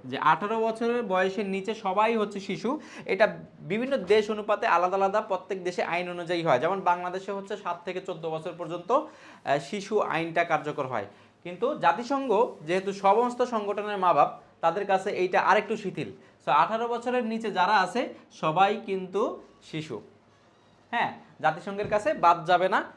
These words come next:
একটি শিশু। ওকে, এরপর হচ্ছে আন্তর্জাতিক পত্র-, পদ্ধতিতে তাপমাত্রার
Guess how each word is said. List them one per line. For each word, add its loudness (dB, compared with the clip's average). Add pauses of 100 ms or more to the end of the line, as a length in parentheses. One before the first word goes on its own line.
(140)
একটি -6
শিশু। -14 (1040)
ওকে, -2 (240)
এরপর 2
হচ্ছে 2
আন্তর্জাতিক 0
পত্র-, -4
পদ্ধতিতে 0
তাপমাত্রার 6